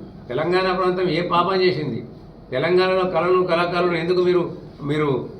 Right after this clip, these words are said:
సన్మానించట్లేదు? వాళ్ళకి ఎందుకు ప-, తగిన విధంగా వాళ్ళను సత్కరించట్లేదు అని చెప్పి నిలదీయండి. తెలంగాణ అభివృద్ధిలో మీరు భాగస్వామ్యం కావాలి. పార్టీ ఏదైనా ఉండొచ్చు, మీ సిద్ధాంతం ప్రకారం మీకు ప్రజలు మిమ్మల్ని గెలిపించవచ్చు,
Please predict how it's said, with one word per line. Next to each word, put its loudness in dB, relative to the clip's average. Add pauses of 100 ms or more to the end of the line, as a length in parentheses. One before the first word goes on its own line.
(120)
సన్మానించట్లేదు? 2
వాళ్ళకి 0
ఎందుకు 2
ప-, -2
తగిన -2
విధంగా 2 (580)
వాళ్ళను 0
సత్కరించట్లేదు 0 (500)
అని 0
చెప్పి 0
నిలదీయండి. 2 (540)
తెలంగాణ 2
అభివృద్ధిలో 2
మీరు 2
భాగస్వామ్యం 0
కావాలి. -4 (100)
పార్టీ -4
ఏదైనా 2
ఉండొచ్చు, -2 (1080)
మీ -2
సిద్ధాంతం 0
ప్రకారం 0
మీకు 0
ప్రజలు 0
మిమ్మల్ని 2
గెలిపించవచ్చు, -2